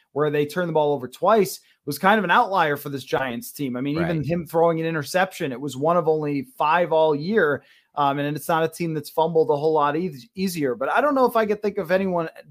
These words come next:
Speaker 1: better in terms of, like, protecting the ball, but also adding a running element to it.
Speaker 2: Yeah, I would say it's a pretty good comparison as far as what Daniel Jones has been this season. I think all Giants fans, if the Giants do make the decision to re-sign him,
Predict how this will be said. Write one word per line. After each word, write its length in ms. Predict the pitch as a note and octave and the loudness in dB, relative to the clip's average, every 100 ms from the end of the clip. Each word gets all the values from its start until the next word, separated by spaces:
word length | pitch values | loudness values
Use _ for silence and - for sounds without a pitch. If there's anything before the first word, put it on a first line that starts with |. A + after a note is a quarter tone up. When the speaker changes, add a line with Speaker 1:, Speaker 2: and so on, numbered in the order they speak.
| A#2+ | 0
Speaker 1:
better 500 | E3+ F#3+ D3 B2 A2+ _ _ - | 2 4 2 0 -4 _ _ -8
in 120 | D#3 | -6
terms 340 | C3 F#3 F#3+ E3+ | -4 -4 0 0
of, 220 | D3+ - | 0 0
like, 200 | C#3+ C#3 | -4 -4
protecting 520 | D3+ - F3 - F#3+ | -10 -6 -6 -4 -4
the 80 | D#3+ | -2
ball, 260 | C#3 D#3 D#3+ | 2 2 2
but 140 | D#3 | 2
also 340 | D#3 F3 F3 | 0 0 0
adding 340 | C3+ D3 D#3 D3+ | 0 0 -2 -4
a 80 | C3+ | -4
running 520 | B2 C#3 D3+ D3 - C3+ | -2 -4 -4 -6 -8 -6
element 360 | C#3+ A#2+ F2+ | -4 -6 -10
to 140 | - F#2+ | -20 -20
it. 60 | _ _ _ _ _ - | _ _ _ _ _ -10
Speaker 2:
Yeah, 260 | B2+ E3+ | -2 2
I 80 | D#3+ | 2
would 160 | B3+ - | 0 -6
say 160 | C#4 | -10
it's 100 | D#4 | -8
a 60 | B3 | -4
pretty 240 | A3 F#3+ | -2 0
good 160 | D3+ C#3 | 0 -2
comparison 540 | C3+ B2+ C3 A#2+ A#2 | -4 -2 -2 -2 -4
as 100 | A2 | -6
far 160 | - A#2+ | -2 0
as 100 | G2 | 0
what 140 | G#2+ | -4
Daniel 240 | G#2 A2+ G#2 | -4 -4 -4
Jones 240 | G2+ F#2+ | -4 -8
has 80 | F2 | -10
been 240 | F2+ F#2 | -8 -8
this 160 | F2 E2 | -10 -12
season. 380 | - G2 D#2+ E2+ | -10 -10 -10 -10
I 80 | F2+ | -4
think 200 | C3+ - | -4 -2
all 160 | B2+ B2 | 0 0
Giants 420 | G#2+ G2+ A#2 A#2+ | 0 -4 -4 -6
fans, 360 | D3 D#3 D#3+ - _ - | -6 -6 -6 -12 _ -16
if 120 | G2 | -14
the 100 | - | -10
Giants 420 | F2+ A2+ G#2+ G2 - | -8 -6 -6 -8 -8
do 180 | G#2 | -6
make 220 | A2+ A2+ - | -4 -6 -6
the 60 | |
decision 340 | F#2+ G#2+ F#2+ F2 | -8 -8 -8 -8
to 140 | F#2 | -8
re-sign 420 | E2+ - G#2 C3+ | -8 -6 -4 -2
him, 220 | D3+ F3+ | -4 -8